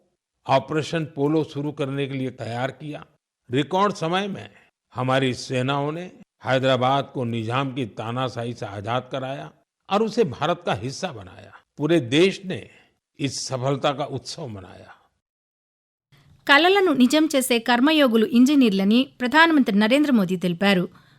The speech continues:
Speaker 2: మన్ కీ బాత్ మనసులోని మాట నూట ఇరవై ఐదవ సంచికలో ఈరోజు ఆయన ప్రసంగిస్తూ, భారతీయ గొప్ప ఇంజనీరు మోక్షగుండం విశ్వేశ్వరయ్య జయంతి రోజైన సెప్టెంబర్ పదిహేనవ తేదీని ఇంజనీర్స్ డేగా జరుపుకుంటున్నామని పేర్కొన్నారు.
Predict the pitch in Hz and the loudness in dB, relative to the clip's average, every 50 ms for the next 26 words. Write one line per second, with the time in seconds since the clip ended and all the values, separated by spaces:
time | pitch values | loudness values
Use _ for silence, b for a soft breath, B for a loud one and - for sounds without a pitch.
0 | b b - 262 269 294 339 370 - 392 392 320 277 262 226 220 - - - _ | b b 2 4 6 6 6 6 6 6 6 6 6 6 6 4 2 -4 -8 _
1 | - 247 277 294 - 359 339 359 330 320 285 262 240 233 220 254 240 233 - - | 2 4 4 4 4 2 2 4 4 6 6 6 4 4 4 4 2 2 2 0
2 | - 240 277 311 311 349 320 247 240 240 262 311 302 254 240 269 269 302 302 - | 2 2 4 4 4 2 2 2 2 2 2 2 2 2 4 2 2 2 0 0
3 | - 240 220 - - - 226 226 233 247 - - - 247 254 247 247 247 226 - | 0 0 0 -2 -4 -4 -2 0 0 0 -2 -2 0 2 2 4 4 2 2 0
4 | - - 208 202 202 196 196 196 - 226 226 294 277 262 240 220 - - 294 311 | -2 0 0 2 2 2 0 0 -2 -2 2 4 4 4 4 2 0 -2 -2 -2
5 | 370 370 b b b b b b b 220 247 294 330 392 392 - 359 339 311 240 | -2 -2 b b b b b b b 4 6 6 6 6 6 4 2 4 4 2
6 | 220 247 247 240 - 339 302 262 247 233 240 233 220 214 214 240 262 - - - | 2 2 0 2 4 6 6 8 8 6 6 6 6 4 4 2 0 0 0 2
7 | 247 285 339 - - 359 285 294 269 254 240 226 226 233 240 - - 320 320 320 | 2 2 2 2 0 0 2 4 4 4 4 4 4 2 0 -2 -2 -2 -2 -2
8 | - - 269 240 226 220 190 208 233 254 302 320 320 269 254 220 185 208 202 208 | -2 0 2 2 2 2 2 2 2 2 2 2 0 0 0 2 2 2 2 2
9 | 226 262 302 - B B B B B B - 294 285 285 - 403 392 381 359 320 | 4 2 2 0 B B B B B B 0 0 0 0 0 0 2 4 2 2
10 | 240 - 233 240 269 320 330 311 294 269 226 233 226 208 202 208 214 240 254 269 | 2 2 2 2 2 4 4 4 4 2 2 2 2 2 4 4 6 6 6 4
11 | 269 b b b b b 277 285 349 370 370 370 359 302 262 240 247 226 208 208 | 2 b b b b b 4 6 6 6 4 4 2 0 0 2 2 2 2 2
12 | 196 196 220 247 269 262 - - 311 269 254 233 214 208 196 190 190 185 - 202 | 0 2 2 2 0 0 0 2 2 4 4 4 4 4 4 4 2 2 0 0
13 | 190 180 - - 185 185 202 208 208 190 190 | -2 -2 -2 0 2 2 4 4 4 2 0